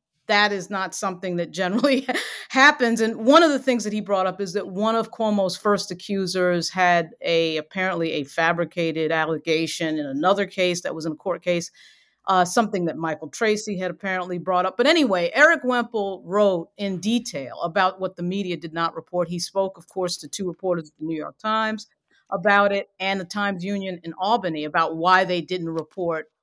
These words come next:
uh, certain facts around the Cuomo case. I thought that was an interesting article. I thought that was a rare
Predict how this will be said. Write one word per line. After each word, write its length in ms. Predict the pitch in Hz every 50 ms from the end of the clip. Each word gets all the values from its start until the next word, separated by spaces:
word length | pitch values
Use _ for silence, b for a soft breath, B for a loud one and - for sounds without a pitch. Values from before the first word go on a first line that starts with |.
| _ _ _ _ _ _
uh, 260 | - 170 165 160 156 151
certain 380 | - - - 208 202 175 180
facts 380 | 175 - 196 180 175 175 - -
around 240 | 175 170 165 160 160
the 80 | 160 - _ _ -
Cuomo 340 | - 190 175 170 165 160 -
case. 260 | - 175 170 175 175 - b b b b b b
I 140 | - 233 247
thought 220 | - 247 214 -
that 140 | 214 202 180
was 120 | 180 170
an 80 | 190 190
interesting 420 | 185 175 - 175 175 - 185 180
article. 420 | 180 180 175 180 185 180 202 185 180
I 80 | 175 175
thought 160 | 185 180 185
that 120 | 180 165
was 120 | 160 151 156
a 40 | 160
rare 600 | 156 156 175 196 196 196 196 185 180 175 165 -